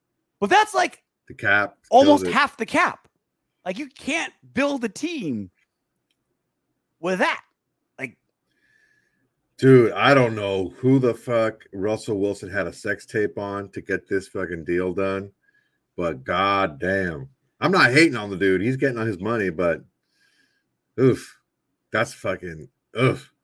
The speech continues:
Speaker 2: To have the worst offense in the league, oof.
Speaker 1: And you can't even tank 'cause you don't have any picks. You gave him all to Seattle for
Speaker 2: Yeah.
Speaker 1: Russell Wilson that you got a hundred twenty million dollar dead cap hit on.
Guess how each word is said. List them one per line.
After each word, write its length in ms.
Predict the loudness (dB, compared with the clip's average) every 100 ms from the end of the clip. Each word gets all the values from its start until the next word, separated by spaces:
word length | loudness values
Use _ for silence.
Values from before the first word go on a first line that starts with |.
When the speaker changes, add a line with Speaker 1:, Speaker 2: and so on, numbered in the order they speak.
| _ _ _ _ _ 2
Speaker 2:
To 80 |
have 180 | 4 4
the 80 | 4
worst 300 | 6 6 4
offense 340 | -2 -2 -2 -4
in 80 |
the 60 | -6
league, 360 | -2 0 -2 -2 6
oof. 360 | 6 6 2 -12 _ _ _ _
Speaker 1:
And 100 | -6
you 80 | -6
can't 320 | -6 -6 -4
even 220 | -4 -6 -6
tank 340 | -6 -8 -8
'cause 160 | -10 -10
you 80 | -4
don't 200 | -4 -2
have 180 | -6
any 160 | -6 -8
picks. 580 | -8 -12 -12 -18 -20 _ _ _ -16
You 80 |
gave 180 | -6 -6
him 100 | -4
all 80 | -8
to 120 | -8
Seattle 560 | -10 -4 -2 -2 -4 -6 _ _ _
for 240 | 4 6
Speaker 2:
Yeah. 60 | 8
Speaker 1:
Russell 300 | 6 2 0
Wilson 480 | 0 0 -2 -6 -6 _ _ _ _ _
that 160 | -2 0
you 60 |
got 100 | 0
a 60 | 2
hundred 180 | 2 2
twenty 160 | 0
million 240 | 2 2 2
dollar 160 | 2
dead 220 | 2 0 0
cap 180 | 0
hit 160 | 2 2
on. 240 | 0 -2